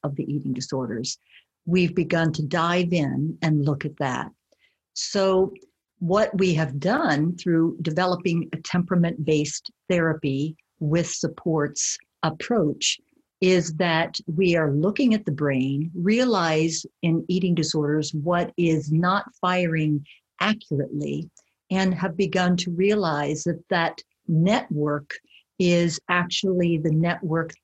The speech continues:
and the brain issues that contribute to one's traits.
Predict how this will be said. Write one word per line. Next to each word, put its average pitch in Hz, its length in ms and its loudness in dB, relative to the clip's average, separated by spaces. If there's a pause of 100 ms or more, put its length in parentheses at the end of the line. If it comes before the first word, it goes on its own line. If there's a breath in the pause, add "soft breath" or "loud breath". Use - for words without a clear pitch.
and 170 220 4
the 147 60 2
brain 165 400 2
issues 151 600 -2
that 156 260 -2
contribute 160 520 0
to 175 140 -2
one's 147 340 -2
traits. - 640 -4